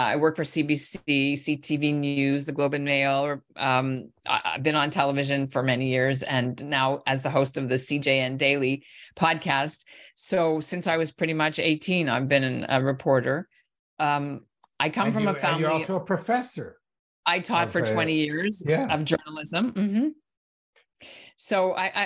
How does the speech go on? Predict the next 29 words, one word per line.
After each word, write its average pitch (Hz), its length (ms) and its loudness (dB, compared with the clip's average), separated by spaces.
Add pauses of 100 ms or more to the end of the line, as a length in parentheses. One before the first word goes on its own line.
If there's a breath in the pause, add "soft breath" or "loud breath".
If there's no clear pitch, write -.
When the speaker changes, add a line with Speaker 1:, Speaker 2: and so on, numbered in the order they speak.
Speaker 1:
and 180 140 2
I've 165 120 0
been 165 120 2
a 165 40 -2
foreign 156 300 -2
correspondent 143 580 0
and 156 80 -6
traveled 135 380 0
all 139 140 0
over 139 120 -2
the 139 80 -2
world 127 420 0
to, 117 420 -4
uh, 117 240 2
do 123 180 0
stories. 131 520 0
So 143 140 0
I've 143 120 0
been 165 160 0
very, 165 220 2
very 170 280 0
lucky 151 340 -2
and 151 120 -4
privileged 143 560 -2
to 147 120 0
see 156 280 2
the 160 100 2
world 151 400 2
and, 143 240 -4